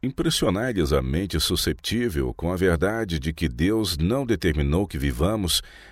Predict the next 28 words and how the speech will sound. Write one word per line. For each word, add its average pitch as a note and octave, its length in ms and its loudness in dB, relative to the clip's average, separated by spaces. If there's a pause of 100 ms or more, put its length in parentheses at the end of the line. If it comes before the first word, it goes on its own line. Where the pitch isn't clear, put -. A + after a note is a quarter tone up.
(100)
meramente B2+ 580 0
para D2+ 200 -2
satisfação - 760 -4
presente, D2 760 -2 (400)
mas F2+ 400 -2
para C2 240 -2
o C2 60 -2
nosso D#2 320 -2
bem F2 320 -2
final. G1+ 480 -6 (640)
Essas C#2 320 0
lições D2+ 480 0
serão C#2+ 260 0
como C2+ 240 -2
semente D#2 420 0
semeada D2 560 0
em C2+ 80 0
solo D#2+ 340 0
fértil - 640 0 (420)
e F2 120 2
produzirão G#2+ 760 2
um G2+ 80 -2
fruto G2+ 440 -2
que - 120 -2
vos F2+ 280 0
alegrará F2 680 2
o D2 120 0
coração. B1+ 680 -2